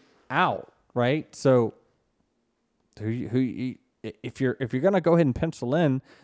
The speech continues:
the Chase Elliott, Ty Gibbs, just because, oh, well, they're on a rise, they're coming. Alex Bowman, he's gonna have a comeback season. Daniel Suarez, he's got, he's gonna go forward, you would think. I,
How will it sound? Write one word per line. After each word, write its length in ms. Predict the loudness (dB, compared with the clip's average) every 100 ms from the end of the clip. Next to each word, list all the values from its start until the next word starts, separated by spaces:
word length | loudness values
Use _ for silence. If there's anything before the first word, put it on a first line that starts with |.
| -10
the 80 |
Chase 340 | -2 2 2 4
Elliott, 380 | 2 2 0 -2
Ty 280 | 0 0
Gibbs, 440 | 2 2 2 0 -6
just 240 | -6 -6
because, 240 | -2 0 2
oh, 180 | 4
well, 220 | 4 2 0
they're 260 | 2 4
on 100 | 4
a 40 | 4
rise, 320 | 6 4 4
they're 80 | 0
coming. 300 | 0 2 0 _ -12
Alex 320 | -2 2 2 2
Bowman, 380 | 4 4 2 -2 _
he's 260 | -10 -8 -2
gonna 180 | 0
have 120 | 2 0
a 40 |
comeback 360 | -2 0 0 -2
season. 400 | -2 0 -2 -2
Daniel 300 | -2 -2 -2
Suarez, 520 | 0 4 4 4 0 _ _ _
he's 160 | -10 -2
got, 220 | 0 0
he's 200 | -2 -8 -4
gonna 160 | 0 4
go 280 | 6 6 4 _ _ _ _
forward, 500 | 4 8 8 8 6
you 100 | 4
would 160 | 4
think. 260 | 4 0 -2 _ _ _ _ _ _ _ -16
I, 380 | -6 -2 -2